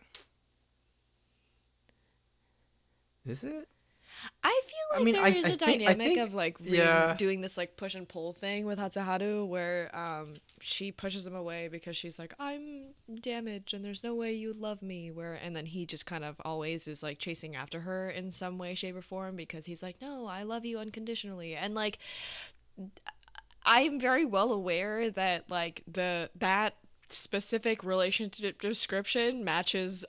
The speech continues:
Speaker 2: almost all of the couples in Fruits Basket. <laughs>
Speaker 1: <laughs>
Speaker 2: But, like, um, I don't know. I think there, I think there's, like,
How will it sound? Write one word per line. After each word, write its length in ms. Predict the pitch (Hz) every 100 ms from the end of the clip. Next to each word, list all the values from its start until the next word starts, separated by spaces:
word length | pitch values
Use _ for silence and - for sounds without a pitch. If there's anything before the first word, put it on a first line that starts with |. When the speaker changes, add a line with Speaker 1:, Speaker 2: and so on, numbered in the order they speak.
| -
Speaker 2:
almost 500 | 285 415 427 403 - -
all 260 | 165 151
of 120 | 175 180
the 100 | 208
couples 460 | 196 190 196 196
in 100 | 202
Fruits 280 | 202 208 208
Basket. 600 | 226 208 233 226 220 226 -
<laughs> 40 | -
Speaker 1:
<laughs> 460 | 196 202 180 156
Speaker 2:
But, 320 | - 277 -
like, 640 | 285 - 277 262 269 - - - - - 339 - -
um, 440 | 269 233 226 214 233 - - - - - - - - - - - - - - - -
I 60 | - 453 523 554
don't 40 | 440
know. 60 | 254
I 60 |
think 180 | 247 269
there, 340 | 285 302 269 202
I 100 | 202
think 140 | 247
there's, 180 | 302 339
like, 220 | 294 262